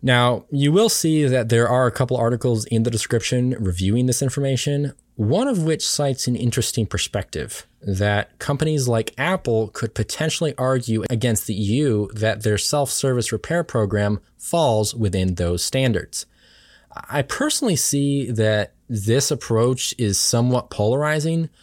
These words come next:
only because the law states that the tools must not be considered special. What exactly that means, mm, would have to be further divulged.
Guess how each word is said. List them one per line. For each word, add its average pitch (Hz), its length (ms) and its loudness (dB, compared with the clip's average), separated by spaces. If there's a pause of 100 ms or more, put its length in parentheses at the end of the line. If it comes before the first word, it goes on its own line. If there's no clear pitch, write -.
(380)
only 160 280 2
because 147 420 2
the 135 80 2
law 139 200 2
states 143 380 0
that 123 160 -2
the 113 80 -4
tools 131 380 -2
must 123 360 0
not 127 200 0
be 110 120 -2
considered 101 480 0
special. - 640 -4 (640)
What 107 640 0
exactly 156 500 0
that 143 220 0
means, 135 760 -2
mm, 131 680 -10
would 147 180 0
have 143 260 -2
to 127 80 -2
be 123 240 0
further 113 340 0
divulged. 101 680 -2